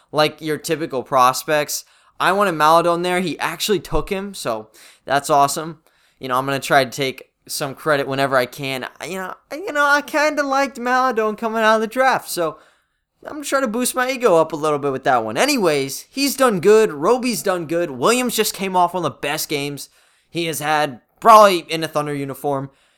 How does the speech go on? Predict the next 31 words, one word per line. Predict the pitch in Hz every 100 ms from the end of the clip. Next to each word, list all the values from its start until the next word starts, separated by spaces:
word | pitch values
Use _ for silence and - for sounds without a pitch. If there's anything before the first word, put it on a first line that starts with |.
| _ -
Hamidou | 254 269 262
Diallo, | 214 214 202 202 202 185 - _
he | - 220
has | 214 190 160
just | 170 123
broken | 110 147 147 143
out | 131 120
as | 120
a | 120
player. | - 131 123 123
Same | - 233 226 196
amount | 147 127
of | 110
minutes | 113 117 107
from | 113 107
last | 110 107 -
year. | 110 104
Just, | 135 147 -
like, | 175 139 -
doubling | 156 160 185
up | 170 165
on | 160 123
points. | - 139 143 135 - - _ -
Rebound-wise, | 160 170 160 156 147 147 143
he's | 139
been | 143 123
one | 139 156
of |
our | 147
best | 139 135 -
rebounders. | 143 151 151 151 156 147 -